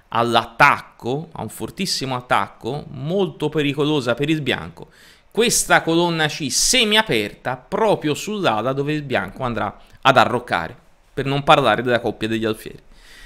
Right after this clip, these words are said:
Ritorniamo a noi. Allora dopo torre C otto Kartikeyan non gioca G cinque e invece gioca alfiere in F tre,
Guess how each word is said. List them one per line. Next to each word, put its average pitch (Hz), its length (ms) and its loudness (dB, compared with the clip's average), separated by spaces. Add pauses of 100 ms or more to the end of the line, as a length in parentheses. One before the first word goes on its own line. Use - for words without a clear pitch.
(160)
Ritorniamo 220 560 4
a 180 40 6
noi. 143 440 2
Allora 190 240 0
dopo 156 180 0
torre 175 280 4
C 131 120 0
otto 123 640 0 (180)
Kartikeyan 127 760 2
non 131 260 0
gioca 117 760 2 (1300)
G 104 200 -12
cinque 104 580 -10 (500)
e 113 80 -8
invece 113 380 -4
gioca 107 500 -2
alfiere 117 680 0
in 110 300 -4
F 107 180 -10
tre, 107 400 -6